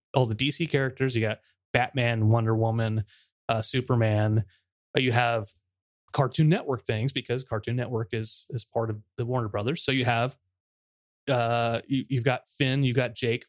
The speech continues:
from Adventure Time. Uh, you, you got, um, Steven Universe in there as well. You got Bugs Bunny. You got Tom and Jerry, which is cool to me. But what makes this semi-pertinent for us, obviously, is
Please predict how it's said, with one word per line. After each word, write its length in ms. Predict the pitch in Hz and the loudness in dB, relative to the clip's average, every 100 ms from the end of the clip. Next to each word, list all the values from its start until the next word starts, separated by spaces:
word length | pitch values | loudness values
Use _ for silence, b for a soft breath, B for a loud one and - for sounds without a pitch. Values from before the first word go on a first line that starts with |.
| - | -2
from 280 | 120 113 113 | 0 0 -2
Adventure 420 | 107 113 107 107 | -2 -2 -2 -8
Time. 420 | - 107 110 135 b b b _ - | -6 -4 -2 -2 b b b _ -4
Uh, 400 | 123 120 117 113 | 0 2 2 -2
you, 340 | - 127 127 - _ - | 0 0 0 -6 _ -18
you 240 | - 135 | -10 -2
got, 240 | 127 117 - | 0 0 -2
um, 340 | 113 110 110 98 _ | 0 0 -2 -4 _
Steven 300 | - 139 131 | -4 0 2
Universe 460 | 123 120 117 120 127 | 4 4 2 2 2
in 120 | 120 | 2
there 220 | 113 117 | 2 0
as 100 | 107 | 0
well. 360 | 107 107 120 - b b _ | 0 0 -2 -8 b b _
You 60 | 131 | -2
got 160 | 127 | 0
Bugs 240 | 147 139 113 | 0 0 0
Bunny. 480 | 139 123 127 151 - | 0 2 0 -2 -2
You 80 | 147 | 0
got 160 | 170 - | 0 0
Tom 220 | 170 147 | 0 0
and 80 | 117 | 0
Jerry, 280 | 131 143 131 | 0 0 0
which 180 | 117 | -2
is 200 | 123 110 - _ | -4 -10 -16 _
cool 260 | 127 117 | -2 0
to 60 | 113 | 0
me. 220 | 110 110 - _ _ _ _ _ _ _ _ _ | 0 -4 -10 _ _ _ _ _ _ _ _ _
But 80 | 175 | 2
what 180 | 175 208 | 2 2
makes 240 | 208 226 - | 0 0 0
this 180 | 208 | 0
semi-pertinent 580 | - 151 135 135 135 120 | 0 0 0 -2 -4 -4
for 180 | - 117 | -2 0
us, 260 | 110 113 - B B B - | 0 -2 -10 B B B -2
obviously, 600 | 147 135 127 - 123 120 | 0 2 -2 -2 -4 -4
is 440 | 127 123 113 110 | -4 -2 -2 -4